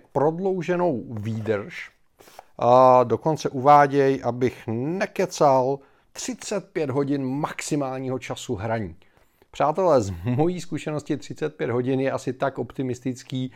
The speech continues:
jako emise u Volkswagenu těsně předtím, než se ukázalo, jak se přesně ty emise měřej. A, takže třicet pět hodin to není, aspoň teda jako za mě ne. Ale rozhodně ta výdrž je delší, což znamená, realisticky můžete očekávat,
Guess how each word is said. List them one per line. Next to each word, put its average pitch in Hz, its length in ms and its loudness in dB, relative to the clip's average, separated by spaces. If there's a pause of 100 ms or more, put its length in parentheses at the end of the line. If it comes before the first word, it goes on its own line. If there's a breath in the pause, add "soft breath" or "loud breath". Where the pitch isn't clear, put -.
(400 soft breath)
jako 127 400 -2
emise 127 680 2
u 127 100 -6 (120)
Volkswagenu 123 540 -2
těsně 123 360 -4
předtím, 123 340 -6
než 117 160 -8
se 135 100 -10
ukázalo, 117 520 -2
jak 107 200 -4
se 127 120 -8
přesně 117 340 -10
ty - 140 -12
emise 113 460 -8
měřej. 110 460 -4 (300 soft breath)
A, 123 400 6
takže 127 500 2 (240)
třicet - 340 -10
pět 165 120 0
hodin 156 260 0
to 147 160 -2
není, 104 600 -2
aspoň 117 340 -6
teda 117 140 -2
jako 110 220 -4
za 98 180 0
mě 107 220 0
ne. 95 200 -4 (560 soft breath)
Ale 120 680 6
rozhodně 131 480 0
ta 135 120 -4
výdrž 123 360 -6
je 135 60 -2
delší, 127 460 -2
což 110 200 -8
znamená, 120 500 0
realisticky 127 640 -6
můžete 120 280 -6
očekávat, 117 680 -2